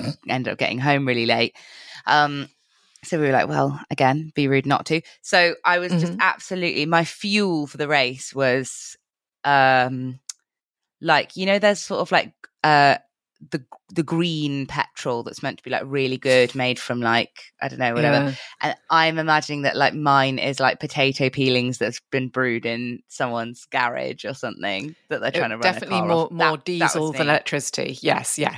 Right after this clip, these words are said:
Speaker 1: absolutely.
Speaker 2: Yeah,
Speaker 1: Yeah,
Speaker 2: yeah,
Speaker 1: I'm
Speaker 2: yeah,
Speaker 1: with
Speaker 2: for
Speaker 1: you.
Speaker 2: sure.
Speaker 1: Yeah.
Speaker 2: I was not a Tesla. I was a rickety old piece of farm machinery the next day.
Speaker 1: <laughs> And
Speaker 2: Oh my
Speaker 1: then
Speaker 2: God.
Speaker 1: to compound matters, neither of us slept very well, did we? I think,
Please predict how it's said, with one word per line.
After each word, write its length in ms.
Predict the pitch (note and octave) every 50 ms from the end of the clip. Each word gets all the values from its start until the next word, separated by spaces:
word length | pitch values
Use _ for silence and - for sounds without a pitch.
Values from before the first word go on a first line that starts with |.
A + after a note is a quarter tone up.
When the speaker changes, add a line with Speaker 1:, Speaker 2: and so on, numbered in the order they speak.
| A#2+ -
Speaker 1:
absolutely. 460 | C#3+ D3 - - - C#3 C3+ C#3 -
Speaker 2:
Yeah, 160 | D#3+ D3+ C#3+
Speaker 1:
Yeah, 100 | C#3+ C#3+
Speaker 2:
yeah, 80 | D3 C#3
Speaker 1:
I'm 60 | C3+
Speaker 2:
yeah, 80 | C3 C3+
Speaker 1:
with 80 | D3 -
Speaker 2:
for 60 | C#3+
Speaker 1:
you. 100 | C3+ C#3
Speaker 2:
sure. 220 | C#3 C#3 B2+ A#2+ A#2+
Speaker 1:
Yeah. 120 | A#2 - -
Speaker 2:
I 140 | D3+ D#3 D3+
was 120 | D3+ D3
not 220 | D#3+ D3+ - - -
a 40 | -
Tesla. 500 | D3 C3 B2+ - - A#2+ A#2+ A#2 A2+ -
I 160 | - C3+ C3
was 140 | B2+ B2+ B2+
a 140 | C3+ B2+ C3
rickety 600 | C3 C3 C3 B2+ B2 - - C3+ - C3+ C3 B2+
old 320 | A#2+ A2+ A2+ A#2 A2 C3
piece 280 | - C#3+ B2 B2 - -
of 120 | A#2 B2
farm 460 | F#3 - - C3 B2+ B2+ B2 C3 A#2+
machinery 760 | A#2+ A#2+ B2 - - A#2+ B2 B2+ B2 - F#2 D2+ D#2+ G2+ -
the 120 | - C3 B2
next 320 | G#2 E2+ - - B3 -
day. 280 | - - D#2+ D2 - - -
Speaker 1:
<laughs> 60 | - - - - F4 - - _ - - - - _ - G4+ - _ _ B4+ - - _ _ - - - _ _ _ _ _ _ _ - _ _ _ _ C4+ - -
And 460 | C4+ D4 D4 C#4+ C#4 C4+ B3 A3 F#3+ -
Speaker 2:
Oh 180 | E3 D#3 C#3
my 140 | B2+ C3 B2
Speaker 1:
then 120 | - -
Speaker 2:
God. 120 | G3 - -
Speaker 1:
to 140 | - G2 G2
compound 440 | G#2+ G2+ G3+ A3 G#3+ G#3+ G3+ F#3+ E3+
matters, 460 | F3+ D#3+ D#3 D#3+ - - D#3+ D#3 D#3
neither 320 | F3 F#3 G3+ G#3+ G3 F#3+ E3+
of 80 | D3+
us 100 | E3 D#3+ -
slept 320 | - - E3+ - - -
very 220 | - C#3 C3+ C3+ C#3
well, 280 | C3 C3 C3+ C#3+ D3+
did 160 | D3+ E3 D3+
we? 240 | - D3 C3+ C#3+ C#3+
I 60 | D3
think, 360 | C#3+ - D3+ D3 - - -